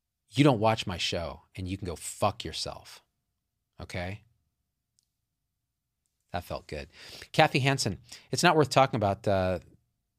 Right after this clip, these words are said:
after, filter the negative polls for attention." Yeah, but sometimes it's fun.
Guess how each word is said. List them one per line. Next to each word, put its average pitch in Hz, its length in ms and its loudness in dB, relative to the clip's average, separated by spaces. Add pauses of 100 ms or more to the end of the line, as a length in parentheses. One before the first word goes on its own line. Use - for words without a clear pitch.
(100)
after, 107 320 0
filter 143 380 2
the 117 100 2
negative 107 380 0
polls 104 260 0
for - 160 -6
attention." 98 320 -6 (200)
Yeah, 151 100 6
but 147 100 0
sometimes 165 360 -2
it's 107 140 -4
fun. 95 440 -4